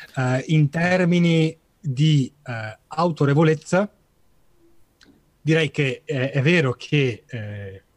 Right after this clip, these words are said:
puoi presentarti come autorevole sul blog come sul gruppo Facebook.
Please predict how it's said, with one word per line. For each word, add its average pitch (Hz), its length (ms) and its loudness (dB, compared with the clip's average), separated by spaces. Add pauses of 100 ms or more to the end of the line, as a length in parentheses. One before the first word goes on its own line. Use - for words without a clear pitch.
puoi 143 480 0 (240)
presentarti 139 840 -2
come 135 500 -2
autorevole 127 960 -2 (640)
sul 131 960 0 (180)
blog 120 840 -2 (460)
come 131 380 -2
sul 127 240 -4
gruppo 127 340 -4
Facebook. 165 680 0